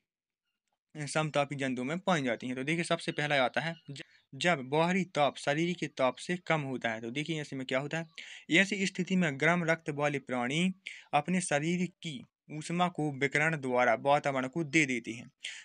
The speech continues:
तथा अपने शरीर के ताप को स्थिर रखते हैं और इस स्थिति में अपचय दर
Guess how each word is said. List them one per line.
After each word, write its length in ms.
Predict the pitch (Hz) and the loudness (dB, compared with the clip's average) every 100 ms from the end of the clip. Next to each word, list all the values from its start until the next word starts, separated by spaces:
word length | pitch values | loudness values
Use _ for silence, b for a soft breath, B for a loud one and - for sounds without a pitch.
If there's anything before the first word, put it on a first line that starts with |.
| - | 0
तथा 280 | 175 180 151 147 - | 2 4 2 0 -2
अपने 280 | 147 165 180 | -2 0 0
शरीर 460 | 170 147 147 175 185 - | 0 0 2 2 0 0
के 120 | 139 95 - B _ | 0 0 -8 B _
ताप 300 | 165 180 170 | -8 -8 -10
को 200 | - 160 143 | -6 -4 -2
स्थिर 280 | 147 - 160 | -4 -6 -4
रखते 360 | 135 - - 160 | -4 -6 -8 -8
हैं 220 | 180 180 B B - | -6 -8 B B -2
और 400 | 143 147 143 135 | 0 2 2 -2
इस 260 | - 185 190 185 151 | 0 0 0 -4 -6
स्थिति 420 | - - 143 180 | -6 -10 -4 -4
में 140 | 156 | -2
अपचय 580 | 135 151 - 139 143 131 117 | -2 -4 -6 -6 0 0 2
दर 240 | 135 160 | 0 0